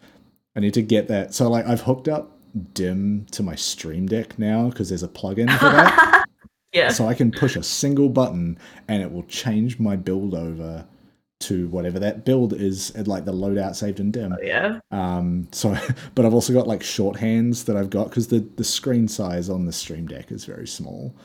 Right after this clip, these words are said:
Speaker 1: So I've got, like, two solar builds. One is just hammers, and then the other is Gambit followed by the hammer emoji because they're slightly different. Um, I've got an arc one that I've just called Punchy, um, because it's all about using Helm of Inmo-,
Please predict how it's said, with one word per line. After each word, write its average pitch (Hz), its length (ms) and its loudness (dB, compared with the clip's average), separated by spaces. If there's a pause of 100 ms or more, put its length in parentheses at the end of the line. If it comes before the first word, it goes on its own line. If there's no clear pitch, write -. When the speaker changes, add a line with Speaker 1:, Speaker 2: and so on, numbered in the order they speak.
(320)
Speaker 1:
So - 120 -2
I've 104 60 2
got, 101 100 2
like, 95 360 -4
two - 200 4
solar 123 300 4
builds. 156 420 0
One 113 200 2
is 113 180 2
just - 220 -2
hammers, 180 640 -4 (360)
and 117 80 0
then 104 60 4
the 104 120 4
other 113 220 0
is 98 240 0 (160)
Gambit 107 480 2
followed 95 340 -4
by 95 180 -2
the 90 100 -4
hammer 101 320 -2
emoji 87 640 -4 (260)
because 104 280 0
they're 107 100 2
slightly 107 640 0
different. - 420 -10 (460)
Um, 92 580 0 (200)
I've 104 100 -4
got 98 100 -2
an 92 140 -6
arc 113 280 -4
one 90 180 -2
that 87 100 -2
I've 87 80 -4
just 92 140 -10
called 80 200 -10 (200)
Punchy, 92 540 -4 (460)
um, 90 560 -2 (140)
because 101 320 -4
it's - 560 -6
all 95 240 -4
about 92 240 -6
using 92 240 -8
Helm 95 260 -4
of 90 80 -6
Inmo-, 92 360 -2